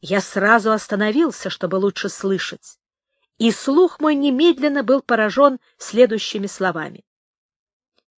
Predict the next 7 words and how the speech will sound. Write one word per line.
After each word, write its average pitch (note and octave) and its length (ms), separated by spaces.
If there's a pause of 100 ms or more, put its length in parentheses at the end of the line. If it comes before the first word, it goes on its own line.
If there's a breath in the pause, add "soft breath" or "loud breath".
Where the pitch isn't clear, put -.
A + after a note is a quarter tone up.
(160)
"Не F3+ 180
заставляйте G#3 760
же F#3+ 120
меня G3 300
томиться, G#3 540
дорогая E3+ 480
Беатрис. E3 680